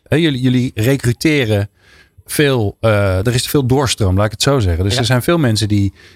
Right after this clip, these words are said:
Speaker 1: inderdaad beginnen als, eh, als bijbaantje en die uiteindelijk, eh, restaurantmanager worden of, nou ja, een, een leuke klus op het, eh, op het hoofdkantoor krijgen.
Speaker 2: Ja, maar goed, er zijn natuurlijk ook heel veel die, eh, uiteindelijk weggaan,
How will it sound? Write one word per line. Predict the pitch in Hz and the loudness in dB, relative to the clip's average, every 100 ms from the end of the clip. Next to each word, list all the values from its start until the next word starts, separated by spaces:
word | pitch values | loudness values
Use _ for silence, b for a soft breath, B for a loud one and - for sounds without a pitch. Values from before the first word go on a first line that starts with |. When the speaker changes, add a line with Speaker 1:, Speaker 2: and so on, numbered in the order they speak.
| B | B
Speaker 1:
inderdaad | 117 107 98 | 0 0 0
beginnen | 101 - 123 98 95 | -2 -2 0 -2 0
als, | 98 95 - | -2 0 0
eh, | 95 90 | 0 0
als | 87 101 | 0 0
bijbaantje | 107 107 101 92 95 - | 0 0 0 0 0 0
en | 101 | 0
die | 98 95 | 0 0
uiteindelijk, | 95 95 95 92 98 | 0 0 0 0 -2
eh, | 90 | 0
restaurantmanager | 92 - 95 92 95 92 92 | -2 0 0 2 0 0 0
worden | 92 90 87 | 0 0 0
of, | 92 - | -2 0
nou | 95 | 0
ja, | 80 78 | 0 0
een, | 92 92 98 | -2 0 0
een | 95 | 0
leuke | 95 92 | 0 -2
klus | - 101 | -2 -2
op | 95 - | -2 -4
het, | - | -2
eh, | 101 98 | -2 -2
op | |
het | - | -2
hoofdkantoor | 113 127 107 90 82 | -2 -2 -2 -2 -2
krijgen. | - 82 82 90 - _ b b - | -2 -2 0 -2 -6 _ b b -2
Speaker 2:
Ja, | 170 101 113 | 0 0 -4
maar | 120 | -4
goed, | 117 143 | -4 -4
er | 98 | -2
zijn | 113 | -2
natuurlijk | 101 120 117 - | -2 -2 -4 -2
ook | |
heel | 90 120 120 | 0 0 -2
veel | 95 107 101 | -2 -2 -2
die, | 95 101 101 | -4 -4 -4
eh, | 98 98 95 | -4 -4 -4
uiteindelijk | 98 104 95 90 | -4 -2 0 0
weggaan, | 98 - 101 92 90 | -2 -2 -2 0 -4